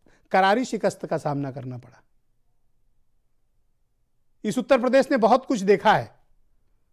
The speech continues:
अब दो हज़ार बाईस आने वाला है। गोमती में बहुत पानी बह चुका है, गंगा और यमुना में भी बहुत पानी बह चुका है, राजनीतिक हवा भी बदल चुकी है और प्रतिदिन बदल रही है उत्तर प्रदेश में।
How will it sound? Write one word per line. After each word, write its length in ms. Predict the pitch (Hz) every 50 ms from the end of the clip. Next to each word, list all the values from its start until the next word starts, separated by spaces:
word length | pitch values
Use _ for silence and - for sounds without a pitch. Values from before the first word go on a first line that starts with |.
| _ _ _ _ _ _ _ _ _ _ -
अब 180 | 208 220 190
दो 120 | 175 240 220
हज़ार 200 | 220 233 214 202
बाईस 280 | 165 185 185 196 156
आने 200 | 185 151 151 156
वाला 240 | 156 156 151 151 151
है। 160 | 147 196 - _ _ _ _ _ _ _ _ _ _ _ _ _ _ _ _ _ _ _ _ _ _ _ _ _ _ _ _ _ _ _ _ _ _ _ _ _ _ _ _ _ -
गोमती 360 | 151 196 208 220 202 277 254
में 100 | 247 233
बहुत 240 | 196 196 214 226 -
पानी 220 | 214 196 202 208 185
बह 140 | 185 170
चुका 280 | 165 - 180 - - 180
है, 140 | 208 240 233
गंगा 300 | 175 175 190 214 214 220
और 140 | 214 208 190
यमुना 300 | 185 180 185 202 214 220
में 120 | 214 214 208
भी 60 | 202
बहुत 260 | 175 175 170 190 190 -
पानी 280 | 180 175 180 196 190 185 - _ _ _ _ -
बह 160 | 147 180 180
चुका 260 | - - 180 - 180
है, 80 | 156 160
राजनीतिक 560 | 170 175 175 165 185 202 196 - 226 190 139
हवा 200 | 160 170 185 185
भी 120 | 165 170 180
बदल 260 | 165 156 156 147 139
चुकी 300 | - 147 123 - 139 120
है 160 | 110 - - _ _ _ _ _ _ _ _ _ _ _ _ _ _ _ _ _ _ -
और 100 | 185 190
प्रतिदिन 480 | - - 214 208 - 208 190 247 240 220
बदल 220 | 214 185 202 196
रही 200 | 185 190 180 185
है 60 | 170
उत्तर 260 | 170 165 151 - 156 135
प्रदेश 360 | 143 131 135 135 120 - -
में। 100 | -